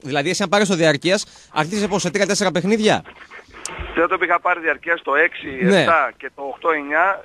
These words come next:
Speaker 2: ήρθα σε δύο.
Speaker 1: Ε, φυσικά, σκέψου.
Speaker 2: Σε δύο, εκατόν πενήντα ευρώ για να έρθω σε δύο
Speaker 1: Αλλά
Speaker 2: παιχνίδια.
Speaker 1: έχεις τη σωστή
Speaker 2: Δηλαδή, το
Speaker 1: νοοτροπία
Speaker 2: πήρα για
Speaker 1: ότι
Speaker 2: το
Speaker 1: το παίρνεις για να βοηθάς την ομάδα.
Speaker 2: Α,
Speaker 1: Καταλάβες,
Speaker 2: μπράβο, αυτό
Speaker 1: αυτό είναι.
Speaker 2: ακριβώς.
Speaker 1: Αυτό είναι.
Speaker 2: Λέω, «Ας το κάνανε», λέω, «λιγάκι, ρε παιδί μου. Εντάξει, μπορεί να είναι δύσκολες οι οικονομικές, ε,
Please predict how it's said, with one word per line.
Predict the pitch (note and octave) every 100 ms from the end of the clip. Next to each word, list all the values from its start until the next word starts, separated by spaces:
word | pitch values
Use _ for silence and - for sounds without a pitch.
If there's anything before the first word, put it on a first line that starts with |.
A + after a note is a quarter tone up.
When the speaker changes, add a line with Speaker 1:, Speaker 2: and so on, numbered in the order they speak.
| _
Speaker 2:
ήρθα | D#3+ E3+ G3
σε | F#3+ F3+ D#3
δύο. | G#3 D#3+ A2 -
Speaker 1:
Ε, |
φυσικά, | C#3 - G#3+ G#2
σκέψου. | G#2+ G3 C#3+ - - _ _ _ _ _ _ - - -
Speaker 2:
Σε | C#3
δύο, | C#3+ C#3+
εκατόν | C#3 C3+ F3+
πενήντα | F#3 F3+
ευρώ | D#3+ C#3+ F3+
για | F3+
να | E3+
έρθω | E3+ E3+
σε | E3+
δύο | E3
Speaker 1:
Αλλά | C#3+ D3+
Speaker 2:
παιχνίδια. | E3
Speaker 1:
έχεις | G3 A3
τη | -
σωστή | D#3+ D#3+ -
Speaker 2:
Δηλαδή, | - G3
το |
Speaker 1:
νοοτροπία | E3 - F3+ G3+
Speaker 2:
πήρα |
για | D3
Speaker 1:
ότι | G3+ C3 B2+ A#2+
Speaker 2:
το | E3
Speaker 1:
το |
παίρνεις | F3+ F3+ G3+
για | F#3
να | F3+
βοηθάς | E3 E3 G3
την | F#3+
ομάδα. | F3 F#3 D3 D#2+
Speaker 2:
Α, | - - -
Speaker 1:
Καταλάβες, | F3 G3+ A#2+
Speaker 2:
μπράβο, | A#2+ -
αυτό | A2+ F#3
Speaker 1:
αυτό | - B2+
είναι. | G2
Speaker 2:
ακριβώς. | E3 D#3 - -
Speaker 1:
Αυτό | F2+ -
είναι. | G2+ - _ - - -
Speaker 2:
Λέω, | D#3+ F3+
«Ας | F3
το | E3+
κάνανε», | G3 G3 F3 D#3+ D3
λέω, | D3
«λιγάκι, | D3 C3+ C#3+ C#3+ C3
ρε |
παιδί | C3 C3+ B2+
μου. | C#3+ C#3+
Εντάξει, | C#3+ E3 - C3
μπορεί | C#3+ D#3
να | D#3+
είναι | D#3+
δύσκολες | D3+ D#3 E3+ D3
οι | C#3+ C#3 C3
οικονομικές, | B2 C3 B2+ A#2 C#3 -
ε, | B2 A#2+ A#2